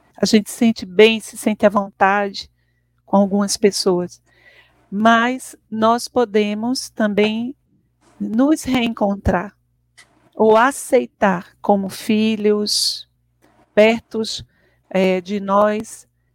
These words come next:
assim, nos laços biológicos ou consanguíneos, pessoas com que, com quem nos comprometemos,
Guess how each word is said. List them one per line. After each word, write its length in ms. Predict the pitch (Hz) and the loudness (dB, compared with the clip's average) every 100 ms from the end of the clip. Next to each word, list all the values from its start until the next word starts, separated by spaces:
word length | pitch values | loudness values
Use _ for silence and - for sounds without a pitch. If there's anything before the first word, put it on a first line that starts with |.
| _ | _
assim, 560 | 180 202 - 233 226 | 0 0 0 -2 0
nos 340 | 220 208 202 - | -2 -2 -6 -6
laços 580 | 190 208 214 - 202 190 | -2 0 0 -4 -10 -8
biológicos 1040 | 180 226 202 185 208 208 190 - 190 185 | -2 0 2 0 0 -2 -6 -6 -4 -4
ou 100 | 196 | -4
consanguíneos, 1080 | - 196 - - 180 190 202 208 214 - - _ _ _ _ _ _ | -4 -2 0 0 -2 -4 -4 -4 -8 -10 -18 _ _ _ _ _ _
pessoas 760 | - 220 - 220 202 202 214 - | 2 2 0 0 0 0 -4 -10
com 340 | - 220 220 | -12 -8 -8
que, 280 | 214 - 202 | -4 4 4
com 280 | - 226 214 | 4 -4 -6
quem 320 | - 208 208 | -2 0 0
nos 260 | 208 233 247 | 0 -2 0
comprometemos, 1300 | - 214 220 208 196 190 - 185 190 202 214 - - | -2 -2 0 0 -2 -4 0 0 0 -2 -4 -4 -6